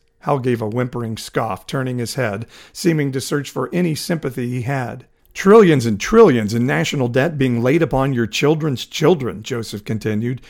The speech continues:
"Your generation seems very content to give that debt to future generations rather than an inheritance." "How's that my fault?" Hal whined. "How's that make me a, what'd you say, a, has a, what a?"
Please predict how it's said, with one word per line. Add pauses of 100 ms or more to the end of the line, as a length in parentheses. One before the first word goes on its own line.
(220)
"Your
generation
seems
very
content
to
give
that
debt
to
future
generations (300)
rather
than
an
inheritance." (440)
"How's
that
my
fault?"
Hal
whined. (400)
"How's
that
make
me
a,
what'd
you
say,
a, (220)
has
a,
what
a?"